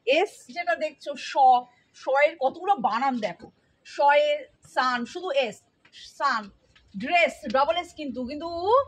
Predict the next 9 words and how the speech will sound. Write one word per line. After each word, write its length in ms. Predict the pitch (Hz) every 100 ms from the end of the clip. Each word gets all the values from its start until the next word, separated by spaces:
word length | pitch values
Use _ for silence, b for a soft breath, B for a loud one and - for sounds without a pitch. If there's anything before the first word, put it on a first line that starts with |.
| b b - -
শুনতে 520 | - 311 381 381 415
আমাদের 380 | 392 381 381 381
কিন্তু 300 | 339 370 381
স 160 | 381 - 302 277
মনে 160 | 262
হচ্ছে, 180 | 240 233
শুধু 220 | - 359
দন্তের 360 | 269 294 262 247
স। 180 | -